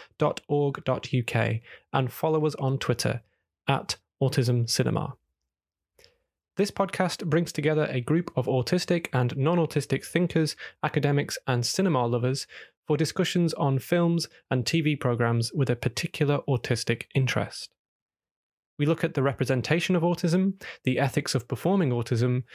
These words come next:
as well as where autistic expression may have been captured, sometimes inadvertently, by the movement of the camera and the use of sound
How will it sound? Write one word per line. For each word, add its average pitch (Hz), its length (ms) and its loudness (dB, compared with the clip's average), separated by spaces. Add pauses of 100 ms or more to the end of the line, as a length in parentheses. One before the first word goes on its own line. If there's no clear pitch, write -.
(200)
as 135 120 0
well 175 200 2
as 151 100 0
where 165 340 0
autistic 151 540 0
expression 131 760 0
may 139 200 2
have 120 180 0
been 123 220 0
captured, - 540 -2 (280)
sometimes 131 600 0 (100)
inadvertently, 117 840 0 (380)
by 127 80 2
the 127 100 0
movement 151 460 0
of 139 60 -6
the 135 80 0
camera 127 500 2 (220)
and 143 120 2
the 143 60 2
use 127 400 0
of 127 160 -2
sound 110 500 0